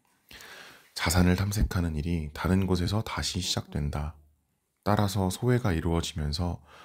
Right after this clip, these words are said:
풍경은 단순화되고, 단순화된 풍경은 자산 생산 후 유기된 공간, 즉 폐허로 변한다. 오늘날 전지구적 풍경은 온통 이 같은 폐허로 뒤덮여 있다.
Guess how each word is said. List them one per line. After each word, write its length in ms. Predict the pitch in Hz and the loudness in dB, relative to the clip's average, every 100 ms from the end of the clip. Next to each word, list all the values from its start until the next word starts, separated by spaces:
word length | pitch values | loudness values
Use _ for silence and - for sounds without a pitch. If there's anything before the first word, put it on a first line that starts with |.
| - | -18
풍경은 540 | - 113 110 101 95 92 | -6 -2 0 0 0 -2
단순화되고, 960 | - 80 85 92 87 69 73 101 127 _ _ - _ | 0 0 2 0 0 -4 -2 -4 -6 _ _ -20 _
단순화된 600 | - 87 104 107 98 95 | 0 2 4 4 4 0
풍경은 640 | - 123 107 98 95 73 - - - - | 0 0 0 0 -2 -4 -10 -20 -20 -8
자산 360 | - 87 104 | -2 2 2
생산 400 | 104 101 98 92 | 2 0 2 0
후 120 | 92 | 2
유기된 420 | 80 82 90 92 87 | 2 4 4 2 -2
공간, 480 | 78 76 73 71 - - - | -2 -2 -2 -4 -8 -20 -14
즉 280 | - 73 73 | -6 -4 -4
폐허로 440 | - 135 139 120 95 | 0 2 2 0 -2
변한다. 600 | 78 71 69 73 76 - _ _ _ _ _ _ _ _ _ - - - 90 | -2 -2 -2 -4 -6 -8 _ _ _ _ _ _ _ _ _ -20 -20 -4 4
오늘날 400 | 95 95 92 92 | 6 6 4 2
전지구적 720 | - 85 90 95 95 90 - | 0 0 0 0 0 -2 -4
풍경은 600 | 120 117 90 90 82 71 - - - | -2 0 0 -2 -4 -8 -12 -14 2
온통 360 | 92 95 104 | 2 4 2
이 80 | 80 | 2
같은 340 | 82 80 - 87 | 0 -4 -4 -2
폐허로 400 | 117 117 107 95 | 0 2 2 0
뒤덮여 400 | - 76 - 73 | 0 -2 -4 -8
있다. 440 | 71 - 73 73 | -8 -6 -6 -6